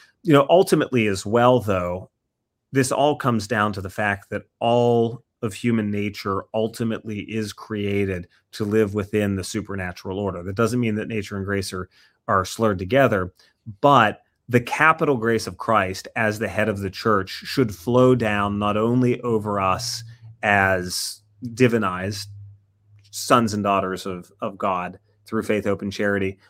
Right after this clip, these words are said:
but also should impregnate, um, civilization as a whole. Because in the end, you know, in the end, the ultimate intention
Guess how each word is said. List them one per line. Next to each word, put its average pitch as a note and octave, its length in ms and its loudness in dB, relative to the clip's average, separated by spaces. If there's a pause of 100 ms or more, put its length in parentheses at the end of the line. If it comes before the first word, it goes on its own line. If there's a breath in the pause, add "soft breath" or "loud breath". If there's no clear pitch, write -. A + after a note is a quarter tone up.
(100 soft breath)
but B2 100 6
also A#2+ 260 6
should A2 280 -4
impregnate, G#2 840 -4 (340)
um, F#2+ 340 0
civilization F#2 920 -4 (480)
as G#2+ 200 0
a G2 100 0
whole. F2+ 460 -2
Because G#2+ 340 -2
in G#2+ 100 -2
the G#2+ 160 0
end, A2 460 0
you C3 140 -2
know, G2 200 -4 (480 soft breath)
in C#3+ 120 6
the C3+ 200 6
end, A#2 460 2 (180)
the B2 280 2
ultimate C3 420 4
intention A#2 640 0